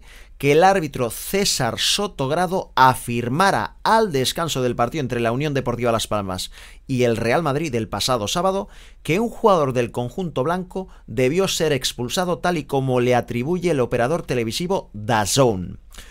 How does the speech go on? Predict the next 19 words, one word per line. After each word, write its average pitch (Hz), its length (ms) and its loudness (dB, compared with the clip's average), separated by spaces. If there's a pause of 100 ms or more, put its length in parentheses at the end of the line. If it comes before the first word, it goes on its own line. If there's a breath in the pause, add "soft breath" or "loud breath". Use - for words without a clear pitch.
(280 loud breath)
Lo 120 180 0
que 139 100 0
dice 208 280 0
César 156 500 0
Sotogrado 107 600 -2
ante 98 240 -4
la 104 80 0
apreciación 113 580 -6
de 143 80 -2
un 170 60 -6
jugador 135 300 0
del 107 120 -4
Real 110 180 -2
Madrid 127 440 -2
es, - 400 -4 (240 soft breath)
se - 180 -2
abre 151 180 -2
las 175 140 -2
comillas, 143 560 -6